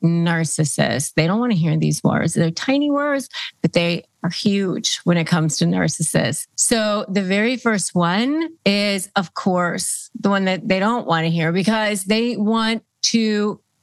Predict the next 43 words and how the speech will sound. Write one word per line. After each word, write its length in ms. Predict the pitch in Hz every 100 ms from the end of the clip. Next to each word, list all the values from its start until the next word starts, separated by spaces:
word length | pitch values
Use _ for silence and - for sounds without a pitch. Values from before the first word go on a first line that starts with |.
| -
have 180 | 175 160
control 480 | 208 - 320 311 180
over 240 | 170 160
you 300 | 160 156 160
at 220 | - 160
all 200 | - 147
times, 540 | 151 165 - 62 165 -
right? 460 | 170 170 214 240 -
I 80 | -
mean, 220 | 202 202
remember 420 | 196 190 202 226 208
what 160 | 202
I've 160 | 185 170
said 320 | - - 175 -
all 440 | 175 175 185 190
the 100 | 202
time, 560 | 208 190 175 - - 170 -
that 100 | 180
narcissists 560 | 208 190 - - 185 -
are 140 | 185
way 320 | 175 190 190 220
more 180 | 220
afraid 300 | 220 220 208
of 120 | 226 208
you 400 | 165 - - 175 - -
than 180 | 180 180
you 320 | 170 170 180 -
are 240 | 160 147
of 240 | 170 170 165
them. 360 | 156 85 - - - -
And 160 | 175 185
why 180 | 190 214
is 180 | 226
that? 220 | 233 233 247
Because 320 | 196 202 175
they 160 | 196
want 520 | 196 196 202 202 196 - 208
to 100 | 208
have 760 | 160 - 208 208 202 190 170 -
their 240 | 185 185
world. 760 | 165 185 202 180 160 170 208 - -
They 200 | 180 190
don't 280 | 202 208